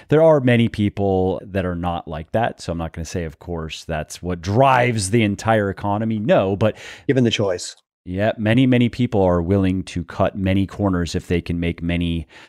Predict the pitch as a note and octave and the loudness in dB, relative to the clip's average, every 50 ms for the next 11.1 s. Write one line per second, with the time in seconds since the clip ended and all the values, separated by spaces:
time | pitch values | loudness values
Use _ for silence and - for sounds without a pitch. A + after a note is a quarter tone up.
0 | _ _ _ - - A2 F#2 F2+ F2+ F2 - - G#2 F2+ - - D2 C2+ C2+ - | _ _ _ -2 0 2 2 2 0 0 0 0 0 0 0 -2 -4 -6 -6 -6
1 | - - - - F#2+ F2+ F2 E2+ F2 E2+ E2+ E2 D#2+ D#2+ D#2 D2+ - - - - | -6 -6 -4 -2 0 2 4 4 4 4 4 2 0 -2 -4 -6 -8 -12 -10 -4
2 | - - G2 F2+ G2 A2+ C3 C#3+ - - D#3+ B2+ F#2+ - C#3 D#3+ D3 D#3+ G#3+ A#3+ | 0 2 4 4 6 4 4 4 2 2 0 0 0 2 2 4 4 4 4 4
3 | F3 A2 - - G#2+ G#2+ G2 A2 A#2+ C3+ D3+ D#3 C3+ D3 C#3 - D3 C#3 - - | 4 2 0 0 0 2 4 4 4 6 4 4 2 0 0 0 -2 -2 -2 0
4 | D#3 D#3 C#3+ A2+ G2 E2+ - _ - - F#2 F2+ F2+ - D#3 D#3 D#3+ D3+ - - | 0 0 0 0 -2 -4 -8 _ -10 -6 -6 -4 0 2 2 2 2 2 0 2
5 | E3+ D3+ D3+ D3+ - - D3 C#3+ C#3 C#3 C3 C3 - D3 - A#2+ F#2 F2+ - A2+ | 4 4 4 4 2 2 2 4 4 2 2 2 0 0 0 0 -2 -4 -4 -2
6 | G2+ A#2 C3 C3+ B2+ A#2 A2 G#2+ - - _ _ _ _ _ _ B2 D3+ F#3+ G3+ | 0 2 2 4 4 2 0 -2 -4 -8 _ _ _ _ _ _ 2 2 4 4
7 | A3 G#3+ D#3+ A#2 - - - - - - - - A#2+ A2 G#2+ G#2 G#2 G2 G2 G2+ | 6 4 4 2 0 -4 -12 -20 -20 -14 -4 0 2 2 4 4 2 2 2 0
8 | G2 G2 A#2 - - B2 A2 - A#2 G2+ A#2+ A2+ A2 - A2+ G#2+ G#2+ G2 F2+ F#2+ | 0 -2 -4 -6 -6 -4 -4 -2 -2 0 0 0 0 2 2 0 2 2 2 2
9 | G2+ G#2 - - G2+ G2 F#2+ - G2+ F#2+ G#2 A2+ A2+ - - A2 G2+ G2 - - | 0 0 0 -2 -2 -2 -2 -2 0 2 2 0 0 0 0 2 2 0 0 -2
10 | - A#2 G#2+ F#2+ G2 G2 - - A#2 G#2+ - G#2 G2 F#2+ F#2+ F#2 F2+ G2 F#2+ F#2+ | 0 0 0 0 0 0 0 0 0 2 2 2 2 2 2 2 2 0 0 -2
11 | F2 | -2